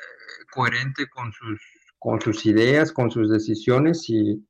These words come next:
y la verdad es que estoy, pese a todo, estoy bien y, y, y, y estoy bien, me lo repito, me lo repito muy a menudo, que pese a todo, pese a todo, estoy contento de estar aquí.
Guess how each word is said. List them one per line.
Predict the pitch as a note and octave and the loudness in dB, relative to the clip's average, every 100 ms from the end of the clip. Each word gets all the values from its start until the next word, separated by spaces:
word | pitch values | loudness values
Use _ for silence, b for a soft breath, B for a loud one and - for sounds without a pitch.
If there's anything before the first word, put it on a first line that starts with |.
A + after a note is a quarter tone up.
| _ _ _ _ | _ _ _ _
y | D3 B2 | -2 2
la | A#2 | 4
verdad | A2+ B2+ D3 | 4 4 2
es | D3+ | 0
que | D3+ | 0
estoy, | C#3 - C#3 C#3 C#3 B2+ | -4 2 2 4 2 2
pese | - A#2 A#2+ | 2 2 2
a | A#2 | 4
todo, | D#3 D#3 | 4 4
estoy | C#3+ C#3+ C#3 C#3 | 4 2 4 2
bien | A#2+ A#2+ C3 D#3 D3 | 0 0 2 2 2
y, | B2 A#2 A2 - B2+ B2 - _ _ | 2 0 -2 -6 -10 -12 -18 _ _
y, | B2+ A#2+ A#2 A#2 A2+ A#2 A#2 A#2 A2+ | -8 -6 -6 -6 -4 -4 -2 -2 -2
y, | A2+ - - | -2 -8 -14
y | A#2 | -4
estoy | A#2 - D#3 | 0 4 4
bien, | D#3 D3 | 4 2
me | B2 | 2
lo | A#2 | 2
repito, | A#2 C#3 C#3 D#3 C3 | 2 0 2 4 4
me | B2 | 4
lo | A2+ | 2
repito | A2+ A2+ C#3 C3+ C#3 B2+ B B B _ | 2 0 -4 2 4 4 B B B _
muy | C3+ C#3+ | 4 4
a | C#3+ | 4
menudo, | A#2 A#2+ C3+ D#3 D3+ | 2 2 4 4 4
que | - | 2
pese | A2+ A2+ A2+ | 2 2 2
a | G#2+ G#2+ | 0 2
todo, | B2+ D3+ D#3 C#3+ | 2 4 4 2
pese | A#2 A#2 | 0 2
a | A2 | 0
todo, | - C#3 C#3+ | 2 4 4
estoy | C3+ - C3 C3 A#2+ A2 G#2+ B2+ B2+ _ _ - _ | 2 2 4 4 2 0 -2 -4 -10 _ _ -20 _
contento | - D#3+ C3 C3 | 0 2 0 2
de | A#2 | 0
estar | B2+ | 2
aquí. | A#2+ A2 | 0 0